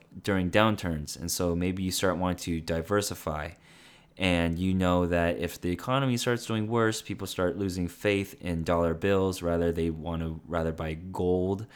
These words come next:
So you start buying gold to hedge your stock portfolio,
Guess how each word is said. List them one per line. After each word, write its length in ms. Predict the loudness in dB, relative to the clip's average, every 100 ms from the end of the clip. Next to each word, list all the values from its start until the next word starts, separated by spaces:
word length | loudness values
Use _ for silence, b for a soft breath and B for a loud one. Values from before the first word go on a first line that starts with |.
| B B
So 160 | -2 0
you 120 | 2
start 280 | 2 2 4
buying 340 | 2 2 0
gold 600 | 2 4 6 4 0 -4
to 160 | -4 -4
hedge 560 | -2 0 2 0 -2
your 280 | -4 -2 -2
stock 400 | -2 4 4 4
portfolio, 680 | -6 -8 -4 -2 0 0 -2